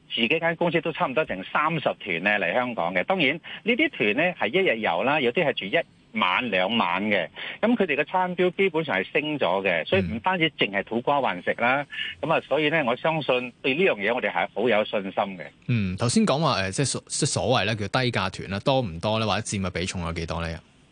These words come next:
Speaker 1: 嗱，低價團，其實我哋唔好講低價團，
Speaker 2: 嗯。
Speaker 1: 我哋叫做經濟團。
Speaker 2: 經濟團啊，
Speaker 1: 經濟團，
Speaker 2: 有幾多呢？
Speaker 1: 冇錯啦。
Speaker 2: 呢啲啊。
Speaker 1: 我哋經濟團基本上而家呢唔多㗎，大約百分之十到啦。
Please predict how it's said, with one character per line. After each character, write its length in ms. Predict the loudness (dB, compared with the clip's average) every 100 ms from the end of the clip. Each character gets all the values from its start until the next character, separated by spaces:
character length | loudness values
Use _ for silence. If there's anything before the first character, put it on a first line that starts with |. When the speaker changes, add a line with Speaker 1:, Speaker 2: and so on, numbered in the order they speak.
| _ _ -20 -20 -4
Speaker 1:
嗱， 100 | -2 2
低 100 | 2 2
價 100 | 0
團， 240 | 0 -2 -4 _
其 140 | -2 0
實 80 | 2
我 100 | 2
哋 80 |
唔 60 | 0
好 220 | 0 -2
講 40 | -4
低 560 | -8 -8 -2 -2 0
價 120 | -2
團， 20 | -2 0
Speaker 2:
嗯。 160 | 2
Speaker 1:
我 80 | 4
哋 60 | 2
叫 140 | 0
做 40 | 0
經 280 | -2 -2 0
濟 280 | 0 0 -4
團。 220 | -6 -2
Speaker 2:
經 240 | 2 4
濟 20 | 4
團 100 | 4
啊， 40 |
Speaker 1:
經 100 | 2
濟 20 |
團， 200 | 2 2
Speaker 2:
有 60 | 0
幾 120 | 0
多 120 | 0
呢？ 80 | 0
Speaker 1:
冇 180 | 0 2
錯 100 | 2
啦。 100 | 2
Speaker 2:
呢 80 | 0
啲 60 | -2
啊。 100 | -4
Speaker 1:
我 80 | -4
哋 80 | -2 0
經 180 | 0
濟 140 | 2 0
團 140 | 0
基 140 | -2 0
本 180 | 0 0
上 80 |
而 60 | -2
家 120 | -2 -2
呢 60 | -4
唔 100 | -6
多 240 | -2 0 2
㗎， 120 | -2 -4 -14 -4
大 140 | 0
約 80 | 2
百 140 | 0 -2
分 100 | -2
之 100 | -2
十 60 | -2 -2 0
到 160 | 2
啦。 240 | 2 2